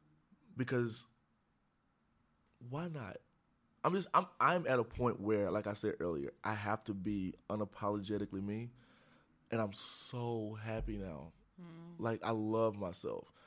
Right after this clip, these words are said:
Speaker 1: I spend time with myself. I'm finna go back to my apartment and just sit there. I might play music. I might just sit there and listen to my own goddamn thoughts. And I'm not scared of me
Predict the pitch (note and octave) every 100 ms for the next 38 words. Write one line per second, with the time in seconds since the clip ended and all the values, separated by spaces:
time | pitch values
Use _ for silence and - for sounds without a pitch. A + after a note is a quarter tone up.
0 | - - A2+ - A2 G#2+ A2 G#2+ F#2+ F#2+
1 | - D#3 A2+ G#2 B2 C#3 C3 B2+ C#3+ A#2
2 | F#2 - - C#3 B2+ - E3+ C#3 F2 B1
3 | - - - - - - B2 - G#2+ A2
4 | A#2+ D#3 G#3+ A#3+ E3+ - F#3 E3+ C#3 D3
5 | C#3 B2+ C3 B2+ A#2+ B2 A#2+ A#2 - C#3
6 | - - - - - _ _ B2+ B2+ A2
7 | - - C3 A#2 G2+ G#2 F#2 G#1+